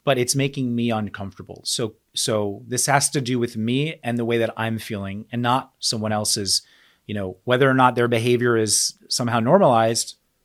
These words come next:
it's making me uncomfortable. So what would you suggest that I do, uh, when I'm feeling uncomfortable in this workspace?"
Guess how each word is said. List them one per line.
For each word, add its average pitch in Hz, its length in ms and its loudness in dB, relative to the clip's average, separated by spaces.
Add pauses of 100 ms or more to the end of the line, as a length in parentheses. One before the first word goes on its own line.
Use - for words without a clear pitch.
(280)
it's 135 180 -4
making 127 400 -2
me 120 180 2
uncomfortable. 92 380 -8
So - 160 -6
what 139 360 0 (320)
would 131 220 0
you 123 200 -2
suggest 139 680 0
that 123 140 -2
I 120 200 0
do, 120 580 -2 (560)
uh, 113 180 0
when 123 180 -2
I'm 135 240 2
feeling 123 360 -2
uncomfortable 120 580 -4
in 117 240 -6
this 120 200 -2
workspace?" - 640 -10